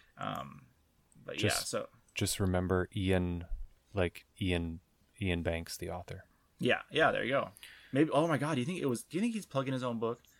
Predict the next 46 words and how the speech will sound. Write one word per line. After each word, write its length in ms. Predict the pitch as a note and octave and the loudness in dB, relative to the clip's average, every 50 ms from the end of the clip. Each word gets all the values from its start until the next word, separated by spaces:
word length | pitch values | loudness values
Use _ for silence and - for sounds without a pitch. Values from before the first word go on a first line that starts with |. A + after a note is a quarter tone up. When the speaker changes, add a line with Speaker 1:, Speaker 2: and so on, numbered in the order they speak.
| _ _ | _ _
Speaker 1:
Do 80 | - F3+ | 2 4
you 60 | G#3 | 4
think 100 | G3 - | 4 2
Ian 220 | D#3 D#3 D#3 D#3 | 0 0 0 0
is 120 | D3 C3 G#2+ | -2 -2 -2
Ian 220 | B2+ C3 C3+ B2+ | -2 0 0 2
Banks? 340 | A2 A2+ A#2 A#2 A#2 - - - - - - - - _ _ _ - | 2 2 0 0 -4 -8 -10 -14 -18 -20 -20 -20 -20 _ _ _ -16
He 160 | - A#2+ C3 | -6 -4 -2
signed 240 | B2 - - C3+ D3 | 0 2 4 4 2
up 40 | D#3+ | 4
to 60 | - D#3+ | 4 2
our 80 | D3+ | 2
Patreon 580 | D3 C#3+ C3 C3 - - B2 A2+ A2 A2 A2 A2+ - - - - _ | 2 2 -2 -2 0 -2 -2 0 0 0 -2 -6 -10 -16 -20 -20 _
to 80 | - - | -4 2
get 140 | A#2 B2+ B2+ | 2 4 4
our 160 | A#2+ A#2+ A#2+ | 4 4 2
dozens 380 | A2 - A#2+ B2+ B2+ D3 C#3+ C#3 | 4 4 2 2 4 2 0 0
of 80 | C#3 A#2+ | 4 6
<laughs> 0 | |
listeners 520 | B2 C3+ - - - - - - C3+ - | 6 6 6 4 2 2 4 2 2 2
to 120 | - - C#3+ | 4 2 4
buy 220 | - A#2 A2 G#2+ | 6 6 4 6
his 160 | - - - | 4 4 2
Speaker 2:
Yeah, 80 | E2 D#2+ | 4 2
Speaker 1:
book. 260 | - - - - - - | 0 -2 -4 -8 -10 -12
Speaker 2:
he 80 | - G2+ - - | -12 -10 -8 0
came 240 | - - G2+ G2 | 4 6 6 8
back 200 | F2 G2 F#2+ F#2 - | 8 8 8 6 4
from 180 | - G#2 F#2+ | 0 2 2
the 80 | F2+ F2+ | 2 2
grave. 560 | E2 - F2+ F2 F2 F2 F2 E2+ - - - - | 2 2 2 4 4 2 2 0 -2 -4 -4 0
Speaker 1:
<laughs> 480 | - C3+ - D5+ - C3+ - G#3+ - - | 2 2 4 4 4 6 6 4 6 8
Yes. 520 | F3 D3 - D#3 C3+ - - - - - - _ - - - G#2+ | 4 6 6 4 4 4 0 -4 -4 -6 -8 _ -18 -14 -6 -2
Speaker 2:
Yeah. 360 | G2 F2 E2 E2 D#2+ - - - _ - - C#3 - - - - - _ - - C#3 - _ - D#3+ - - - - - - - - - | 0 0 2 2 0 -2 -4 -8 _ -8 -8 -6 -4 -6 -6 -6 -6 _ -8 -8 -8 -12 _ -18 -18 -18 -16 -18 -16 -16 -16 -18 -18 -6
Speaker 1:
Wow, 200 | - - A2 A#2 | 0 2 4 6
Speaker 2:
He 60 | A#2 A2 | 8 6
might 100 | G#2+ G#2+ | 6 6
Speaker 1:
we 80 | C3 | 6
Speaker 2:
be. 40 | D3 | 4
Speaker 1:
really 160 | D3+ D3+ C#3+ | 4 4 2
got, 80 | C#3+ - | 2 2
we 80 | C3+ C#3+ | 4 4
really 180 | D#3+ E3 D3+ | 4 6 6
got 120 | C#3+ B2+ A#2+ | 4 2 2
hustled, 380 | A#2 C3 B2 - A#2 G#2+ - | 2 0 0 0 -2 -4 -2
Chris. 300 | - G#2+ A2+ - - - | -4 -4 -4 -4 -8 -14